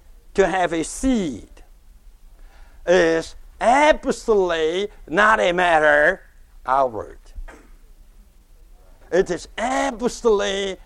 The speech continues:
a matter inward. He tried to make even this matter an outward one. In today's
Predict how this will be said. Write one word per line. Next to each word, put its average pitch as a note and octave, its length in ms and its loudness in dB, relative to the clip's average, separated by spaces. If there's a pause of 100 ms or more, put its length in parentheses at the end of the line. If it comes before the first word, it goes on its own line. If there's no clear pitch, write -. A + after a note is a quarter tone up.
(120)
a D#3+ 80 2
matter E3 720 0 (340)
inward. C3+ 460 -6 (1500)
He D4 260 2
tried G3 1040 2 (180)
to F#3+ 120 2
make G#3+ 640 0 (300)
even G3+ 340 0
this A#3 260 6
matter F3+ 460 0 (140)
an D#3 220 0
outward F#3 360 8
one. B2 160 -4 (2750)
In F3+ 200 0
today's G#3+ 760 4